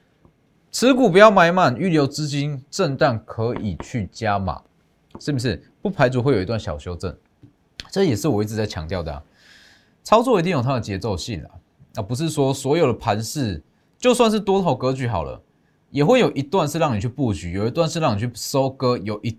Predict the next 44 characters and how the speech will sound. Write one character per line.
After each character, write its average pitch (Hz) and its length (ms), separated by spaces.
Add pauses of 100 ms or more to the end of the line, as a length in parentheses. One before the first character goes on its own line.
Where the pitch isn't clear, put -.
段 135 300
是 - 240
让 131 180
你 85 60
去 117 160
观 104 360
望， 98 220 (100)
保 87 200
守 73 240
一 - 20
点， 78 240 (640)
是 - 100
不 107 60
是？ 98 240 (640)
那 202 100
很 170 100
明 131 180
显， 127 160
上 143 180
周 131 120
就 123 120
是 107 160
啊， 82 200 (2000)
上 175 200
周 165 100
就 160 120
是 151 200
可 151 240
以， 113 160
可 - 180
能 165 140
需 - 120
要 240 140
做 220 180
的 170 60
稍 185 220
微 185 120
保 127 300
守 110 260
一 - 40
点。 107 240 (1300)
那 202 120
持 175 260
股 185 320